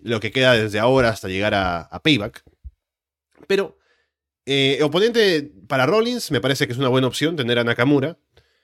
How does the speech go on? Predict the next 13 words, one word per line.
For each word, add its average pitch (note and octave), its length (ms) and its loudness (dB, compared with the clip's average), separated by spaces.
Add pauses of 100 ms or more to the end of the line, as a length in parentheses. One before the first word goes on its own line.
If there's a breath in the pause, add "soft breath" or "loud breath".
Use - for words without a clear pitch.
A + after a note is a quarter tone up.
(460)
Eh, G#2 280 -4
guardarse C3 400 0
el B2+ 60 -4
combate B2 380 0
con A2 220 -2
Cody B2+ 340 2
me A2+ 100 -2
parece G2+ 280 -6
lo G2 100 -4
más A2 160 -6
acertado A#2+ 500 0
porque F2+ 240 -8
también... A2 500 -4